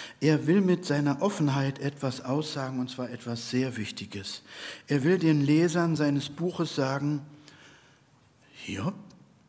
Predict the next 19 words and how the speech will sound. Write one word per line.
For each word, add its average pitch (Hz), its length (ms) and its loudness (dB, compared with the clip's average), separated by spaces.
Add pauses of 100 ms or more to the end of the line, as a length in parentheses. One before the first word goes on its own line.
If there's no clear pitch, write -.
(540)
das - 180 0
bist - 320 0
du. 440 160 12 (920)
Beziehungsweise 180 600 6
das 170 260 0
kannst 254 480 4
du 127 180 0
werden. 110 360 0 (320)
Vielleicht 208 540 4
nicht 226 240 6
in 196 180 4
dem 170 180 4
Ausmaß 180 640 0
an 151 200 2
Leid, 160 460 2
wie 147 100 4
Hiob 165 380 2
es 120 180 -2
erfuhr, 117 460 2